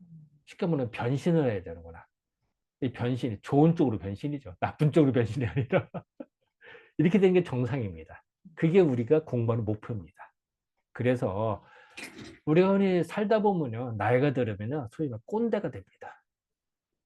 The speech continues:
왜? 사고, 머리, 나이가 들면서 사고가 유연하지 않으면요, 고정화되는 순간 그게 꼰대입니다.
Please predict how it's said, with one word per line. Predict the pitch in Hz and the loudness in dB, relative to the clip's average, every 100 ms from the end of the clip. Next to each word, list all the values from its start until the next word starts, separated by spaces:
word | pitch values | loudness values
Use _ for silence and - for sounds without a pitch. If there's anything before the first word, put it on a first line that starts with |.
| _ | _
왜? | 147 202 - _ _ _ _ _ _ | 2 2 -2 _ _ _ _ _ _
사고, | - - 208 233 214 165 | -16 -10 0 4 6 6
머리, | 127 123 147 160 156 | 4 6 6 4 2
나이가 | 123 127 151 | 0 4 4
들면서 | 160 147 131 135 160 - _ _ _ | 4 2 0 -2 -2 -4 _ _ _
사고가 | - 196 190 | -10 -4 0
유연하지 | 131 123 143 143 123 | 0 4 4 4 0
않으면요, | 110 101 117 160 117 - _ _ _ _ _ _ _ _ _ | -2 -6 -6 -6 -8 -12 _ _ _ _ _ _ _ _ _
고정화되는 | - 180 196 190 165 143 | 6 8 8 6 6 4
순간 | 113 113 95 92 - | 2 -6 -10 -12 -8
그게 | - 143 | -6 -2
꼰대입니다. | 214 220 208 170 95 123 123 | 0 0 -2 -4 -10 -16 -20